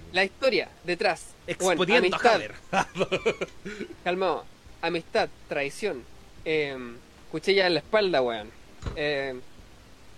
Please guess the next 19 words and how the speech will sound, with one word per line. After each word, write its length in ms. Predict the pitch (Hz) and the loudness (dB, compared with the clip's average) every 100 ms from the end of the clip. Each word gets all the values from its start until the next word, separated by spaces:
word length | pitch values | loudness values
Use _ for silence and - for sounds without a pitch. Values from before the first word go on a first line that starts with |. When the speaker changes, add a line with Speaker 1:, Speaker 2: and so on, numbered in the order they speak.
| - | -12
Speaker 1:
así 360 | 139 - 190 180 | -10 -4 -2 2
Speaker 2:
Pulgar 220 | 151 165 | 4 8
Speaker 1:
mal, 100 | 175 | 8
Speaker 2:
el 100 | 151 | 8
Speaker 1:
weón. 100 | 147 | 8
Speaker 2:
enano, 500 | 147 170 180 175 165 | 8 10 10 8 6
dedo 180 | 151 156 | 4 4
en 100 | 143 | 4
el 140 | 135 | 0
cocano. 560 | - 127 127 123 180 170 - - 1077 | -2 -4 -4 0 2 2 2 0 2
<laughs> 260 | - - - - - 277 - 240 - 233 233 - | 4 4 6 6 6 2 4 -2 -2 -10 -10 -6
Soy 160 | 190 175 - | -4 -2 4
Speaker 1:
Lo 100 | 233 | 4
que 60 | 339 | 6
Speaker 2:
zorro. 60 | |
Speaker 1:
pasa, 440 | 311 214 - 165 196 - - - | 6 4 4 0 0 -10 -18 -2
lo 120 | 185 | 2
que 100 | 233 | 4
pasa 340 | 247 160 139 | 2 0 -4